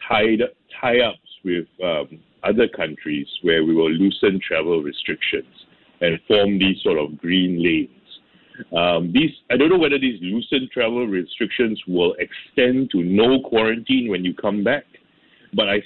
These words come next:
think in situations where you have symptoms when you come back, that's definitely a quarantine, a quarantine type situation. So I'm gonna have to go with probably. If you, if you travel and come back, you will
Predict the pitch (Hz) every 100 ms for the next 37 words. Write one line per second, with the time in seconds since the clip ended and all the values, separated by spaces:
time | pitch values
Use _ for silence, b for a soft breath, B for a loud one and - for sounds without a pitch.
0 | - 151 147 - _ 113 101 95 113 120
1 | 117 110 120 110 98 87 85 82 - -
2 | 131 139 - 139 127 95 85 85 - 87
3 | 87 85 87 104 - 98 90 95 85 73
4 | 80 80 78 - 82 85 _ b b b
5 | b b _ - 82 - 95 90 82 90
6 | 85 92 82 - 85 - 80 78 76 -
7 | 71 - b b b b - 120 101 110
8 | 113 107 104 147 117 92 92 117 104 87
9 | _ _ _ - 120 110 107 92 78 67
10 | _ 101 98 101 101 95 92 - 107 -
11 | 101 101 101 - _ _ - 127 120 127
12 | 139 95 - 98 95 87 82 80